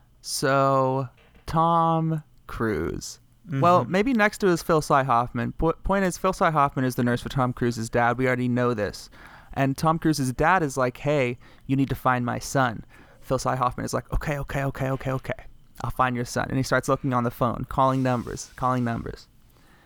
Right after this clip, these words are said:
Speaker 1: Then we meet Tom Cruise. Tom Cruise is this guy, and he's getting, he's, you know, this weird pickup artist, mo-, motivational speaker, long-haired ponytail dude. He's getting an interview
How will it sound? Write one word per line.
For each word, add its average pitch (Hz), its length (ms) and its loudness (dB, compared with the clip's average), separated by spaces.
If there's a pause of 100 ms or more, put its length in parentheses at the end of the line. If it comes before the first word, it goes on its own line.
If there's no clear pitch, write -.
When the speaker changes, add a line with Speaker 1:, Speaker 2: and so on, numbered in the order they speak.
(100)
Speaker 1:
Then 147 120 -2
we 160 100 2
meet 170 160 0
Tom 175 260 2
Cruise. 147 500 -2
Tom 131 220 0
Cruise 147 240 0
is 156 80 -2
this 185 160 -2
guy, 165 460 2 (340)
and 139 160 0
he's 156 240 2
getting, 151 560 0
he's, 147 240 -2
you 135 80 -2
know, 139 100 2
this 139 220 -2 (680)
weird 135 460 0 (560)
pickup 143 300 0
artist, 131 300 0
mo-, 135 140 2
motivational 139 720 0
speaker, 127 460 0
long-haired 131 460 0
ponytail 131 520 0
dude. 131 240 0
He's 135 180 0
getting 131 300 -2
an 123 80 -2
interview 123 760 0